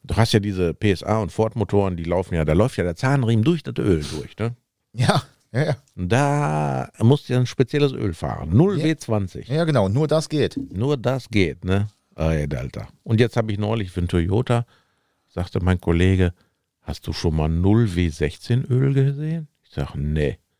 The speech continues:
Speaker 1: Ich sag, „Wer macht sich das denn freiwillig auf den Motor drauf?“ „Ja, hier bei diesem einen Toyota-Motor, da ist Null W sechzehn.“ Ich sag, „Da fährst du einmal Vollgas über die Autobahn, da brennt doch alles weg.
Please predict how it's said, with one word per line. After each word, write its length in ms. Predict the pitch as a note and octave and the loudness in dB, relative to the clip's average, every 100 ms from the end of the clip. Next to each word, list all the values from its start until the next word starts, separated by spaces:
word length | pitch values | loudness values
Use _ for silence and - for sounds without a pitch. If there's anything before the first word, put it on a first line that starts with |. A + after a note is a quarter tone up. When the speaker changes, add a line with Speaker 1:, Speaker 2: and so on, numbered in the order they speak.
| _ | _
Speaker 1:
Ich 80 | _ | _
sag, 140 | - | -6
„Wer 80 | C2+ | -6
macht 260 | A#1+ - - | -6 -8 -12
sich 120 | F#2+ | -8
das 160 | D2 - | -8 -6
denn 120 | - | -8
freiwillig 480 | - C#2 D2 C#2+ D2 | -4 -4 -2 -4 -8
auf 100 | - | -6
den 140 | C#2+ | -2
Motor 320 | D#2+ C#3+ C2+ | -2 -2 -6
drauf?“ 380 | - - - - _ _ _ _ _ _ | -8 -8 -8 -8 _ _ _ _ _ _
„Ja, 160 | - G2+ | -2 0
hier 220 | A#2 B2+ | 2 0
bei 120 | G#2 | 0
diesem 320 | G#2 G#2 G2+ G#2+ | 0 -2 -4 -2
einen 260 | G#2 A#2 | 0 0
Toyota-Motor, 960 | - G#2+ A#2 A#2+ A#2 A2+ A2+ A#2 G#2+ G#2 | 0 0 0 0 -2 0 0 0 0 2
da 140 | G2+ | 2
ist 180 | G2+ - | 0 -2
Null 240 | G#2 G2 E2+ | -2 0 0
W 120 | F2+ | -2
sechzehn.“ 480 | E2 E2+ - - - _ _ _ _ _ _ _ | -2 -6 -6 -10 -10 _ _ _ _ _ _ _
Ich 60 | _ | _
sag, 120 | E2 | -6
„Da 80 | D2+ | -4
fährst 260 | - E2+ - | -4 -4 -4
du 60 | |
einmal 180 | D#2+ D#2 | -4 -4
Vollgas 320 | - E2 D#2+ | -2 -2 -2
über 100 | E2 | -2
die 100 | D2 | -2
Autobahn, 420 | C2 F2 G2 F2 | -2 -2 -4 -4
da 60 | D#2 | -4
brennt 360 | D2+ E2 F#2+ E2 | -10 -4 -2 -2
doch 120 | D#2 | -2
alles 200 | E2+ E2+ | -4 -2
weg. 220 | A#2 - | -4 -4